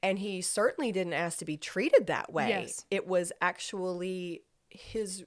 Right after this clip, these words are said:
Speaker 1: response to the mistreatment
Speaker 2: Mm-hmm.
Speaker 1: that led to him doing such awful things,
Speaker 2: I think
Speaker 1: although we can't forgive him for that. Of
Speaker 2: No,
Speaker 1: course,
Speaker 2: no,
Speaker 1: we're not
Speaker 2: no.
Speaker 1: excusing
Speaker 2: I think
Speaker 1: that.
Speaker 2: it's a reactional abuse is what they would call it, because he was abused so horribly, he reacted in abuse.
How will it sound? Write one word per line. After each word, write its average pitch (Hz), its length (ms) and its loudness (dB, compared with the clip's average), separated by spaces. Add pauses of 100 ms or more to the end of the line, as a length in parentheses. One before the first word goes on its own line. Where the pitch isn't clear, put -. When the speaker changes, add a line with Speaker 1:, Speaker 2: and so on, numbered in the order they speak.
Speaker 1:
response 185 920 -2
to 202 200 -6
the 160 500 2
mistreatment 170 1080 -2
Speaker 2:
Mm-hmm. 226 480 -4
Speaker 1:
that 185 220 0
led 180 440 0
to 185 240 -4
him 175 220 -2
doing 170 240 -4
such 170 240 -6 (180)
awful 175 320 2
things, 160 420 -2
Speaker 2:
I - 40 -8
think 185 80 0
Speaker 1:
although 180 320 2 (240)
we 151 60 -10
can't - 220 -10
forgive 147 280 -2
him 131 100 -4
for 254 100 0
that. 269 200 8
Of 226 220 4
Speaker 2:
No, 240 80 12
Speaker 1:
course, 156 180 8
Speaker 2:
no, 185 60 -2
Speaker 1:
we're 165 60 2
not 165 120 0
Speaker 2:
no. 175 60 -2
Speaker 1:
excusing 185 420 0
Speaker 2:
I 151 60 0
think 277 40 0
Speaker 1:
that. - 120 2
Speaker 2:
it's - 100 -2
a 226 180 0 (100)
reactional 214 600 -2
abuse 247 340 -6
is 240 120 -10
what 240 100 -6
they 247 120 -4
would 240 120 -6
call 240 260 -6
it, 208 100 -10
because 202 280 -10
he 240 120 -4
was 220 120 -8
abused 214 380 -8
so 196 100 -8
horribly, 196 380 -8
he 196 160 -12
reacted 175 640 -8
in 208 140 -6
abuse. 208 580 -8